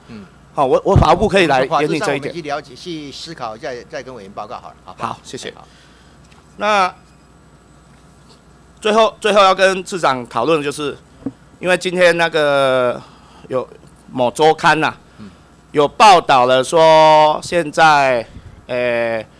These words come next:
Speaker 2: 北检有针对马英九前总统的八大案正在启动侦办。
Speaker 1: 嗯。
Speaker 2: 那我想要问，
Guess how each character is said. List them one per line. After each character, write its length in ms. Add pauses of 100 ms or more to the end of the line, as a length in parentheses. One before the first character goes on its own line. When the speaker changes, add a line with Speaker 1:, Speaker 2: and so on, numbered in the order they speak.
(500)
Speaker 2:
北 200
检 260
有 380 (100)
针 280
对 420 (580)
马 260
英 200
九 320 (440)
前 200
总 160
统 220
的 340 (160)
八 200
大 240
案 140
正 160
在 120
启 180
动 240
侦 220
办。 240
Speaker 1:
嗯。 80 (600)
Speaker 2:
那 140
我 180
想 140
要 200
问， 280